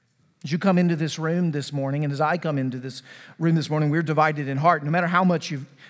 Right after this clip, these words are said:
you feel like, "Oh, I'm, no, no, I'm really devoted to the Lord." No, you, you're, you're, you're not, not to the degree that you think you are. And, and you'll see that David was aware of that in his own heart, which is why he's praying this prayer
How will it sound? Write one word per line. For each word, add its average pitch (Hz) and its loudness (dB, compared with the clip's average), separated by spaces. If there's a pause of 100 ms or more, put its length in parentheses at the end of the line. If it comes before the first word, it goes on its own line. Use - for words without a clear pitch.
you 156 -4
feel 185 4
like, 147 2
"Oh, 165 -2
I'm, 175 4
no, 202 6
no, 180 2
I'm 196 4
really 180 2
devoted 160 -2
to 165 -6
the 147 -6
Lord." 160 -4
No, 165 -4
you, 156 -6
you're, 170 -6 (120)
you're, 170 -4 (300)
you're 185 2
not, 151 0
not 165 -2
to 180 -4
the 180 -2
degree 175 2
that 185 -2
you 185 0
think 170 -2
you 160 2
are. 151 2 (840)
And, 147 0
and 160 -2 (180)
you'll 175 2
see 208 0
that 220 0
David 202 2
was 175 0
aware 170 4
of 156 0
that 165 2
in 170 2
his 156 0
own 180 2
heart, 160 2
which 165 -10
is 175 -10
why 170 2
he's 160 -4
praying 185 0 (320)
this 180 2
prayer 156 -2